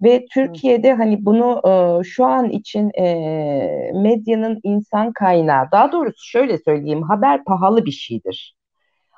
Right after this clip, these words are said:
Speaker 2: Evet.
Speaker 1: Ama, e, bunu nedense, e, değilmiş gibi, yani okuyucu da habere para vermek istemiyor,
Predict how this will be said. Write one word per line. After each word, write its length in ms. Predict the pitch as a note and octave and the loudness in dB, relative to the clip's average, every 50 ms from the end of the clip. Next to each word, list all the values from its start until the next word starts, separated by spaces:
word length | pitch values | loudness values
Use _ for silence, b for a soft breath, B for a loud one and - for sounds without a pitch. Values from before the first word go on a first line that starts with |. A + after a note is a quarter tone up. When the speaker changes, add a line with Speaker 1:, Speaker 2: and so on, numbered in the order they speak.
| - - | -8 -2
Speaker 2:
Evet. 80 | - A#3 | 0 2
Speaker 1:
Ama, 340 | C4+ D4 D4 D4 D#4 C#4+ - - | 4 4 4 4 2 0 0 0
e, 1120 | A3 A3 G#3+ G#3+ G#3+ G#3 G#3 G#3 G3+ G3+ G3+ G3 G3 G3 G3 F#3 E3+ E3 F3 E3 E3+ E3 - _ _ _ _ _ _ _ _ _ _ _ _ _ - | 0 0 2 0 0 0 -2 -2 -2 -4 -4 -4 -4 -4 -4 -4 -4 -4 -4 -6 -6 -8 -10 _ _ _ _ _ _ _ _ _ _ _ _ _ -8
bunu 320 | F3 F3+ A3 A#3+ C4+ C#4+ C#4 | -4 0 0 2 2 2 2
nedense, 680 | C4 B3+ B3+ B3+ B3+ C4 C#4+ C#4 - C4+ C4+ C4 B3+ - | 2 2 2 0 0 -2 -2 -2 0 2 2 2 2 0
e, 80 | G#3+ G#3 G3+ G3+ G3 F#3+ F#3+ F#3 F3+ F3+ F3+ F3+ E3 G#2+ C#2+ - - F#3 | 0 0 0 0 0 -2 -2 0 0 0 0 0 0 -2 -2 -4 -6 -4
değilmiş 680 | F3+ F3+ A#3+ C4+ D4+ D#4 C#4+ C#4 A#3+ G#3 G#3+ - - | 0 2 4 4 4 4 4 2 2 0 -2 -4 -8
gibi, 320 | - D#3 B2+ - B2+ B2+ B2 | -8 -6 -4 -4 -4 -2 0
yani 260 | G3 F#3 F3 F#3 F3 | 2 2 2 2 2
okuyucu 580 | - G#3+ G#3+ - - C4 C#4+ D#4 - - E4+ - | 0 0 0 0 -2 -2 -2 -2 -4 -4 -2 0
da 240 | D#4+ A3+ D#3+ C3 - - _ - | 2 4 4 2 0 -4 _ -8
habere 440 | - E3 D#3+ F#3+ F3 F3 E3 E3 D#3 | -6 -4 -2 0 2 4 4 4 2
para 280 | E3 F3+ E3 E3 D#3+ | 0 0 0 2 2
vermek 380 | D#3+ D#3+ D#3+ D#3+ E3 D#3+ D#3+ _ | 2 0 0 0 -2 -6 -8 _
istemiyor, 640 | _ _ _ - D3+ C#3+ C#3 C#3 C3+ C3 C#3+ - | _ _ _ 0 0 0 0 0 0 0 0 -2